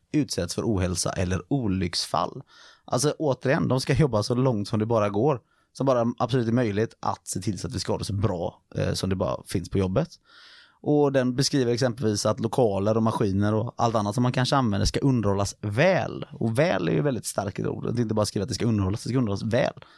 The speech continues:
Så man ska inte snåla på underhållet, för att riskerna ska ju arbetas bort, som jag pratade om tidigare. Och här säger man att det är arbetsgivarens ansvar att faktiskt göra så.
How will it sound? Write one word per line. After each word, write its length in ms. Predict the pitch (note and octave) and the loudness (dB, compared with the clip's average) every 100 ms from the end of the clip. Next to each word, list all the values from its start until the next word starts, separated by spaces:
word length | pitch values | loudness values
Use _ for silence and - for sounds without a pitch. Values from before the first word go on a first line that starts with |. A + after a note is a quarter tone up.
| _ | _
Så 100 | - | -4
man 60 | A#2+ | -2
ska 100 | C#3 | 0
inte 100 | - | -2
snåla 340 | - B2+ F#2+ | -2 0 0
på 100 | F#2+ | 0
underhållet, 340 | A2+ F#2+ F2 - | 0 0 -2 -2
för 60 | |
att 120 | A2+ - _ _ _ - | -4 -6 _ _ _ -4
riskerna 460 | D#3 - - G2+ | 0 0 0 -2
ska 200 | G#2 C#3+ | 0 0
ju 60 | G#2 | 0
arbetas 420 | G#2 F#2 - - | 0 -4 -8 -10
bort, 180 | - - | -10 -8
som 80 | - | -6
jag 80 | - | -2
pratade 200 | G#2+ - | -4 -4
om 60 | |
tidigare. 320 | - G#2+ F#2 | -4 -2 -2
Och 180 | - A#2 | -2 -2
här 200 | G#2+ G2+ | 0 0
säger 220 | - G2 | 0 -2
man 100 | F#2 | -2
att 60 | F2+ | 0
det 60 | G2+ | -2
är 40 | |
arbetsgivarens 400 | G2+ F#2+ - G2+ | -2 -2 0 0
ansvar 240 | A2 - | -2 -4
att 140 | - - | -6 -6
faktiskt 520 | - - - - - | -8 -10 -10 -10 -2
göra 380 | A2 B2+ - D3 | 0 0 0 -4
så. 200 | - | -6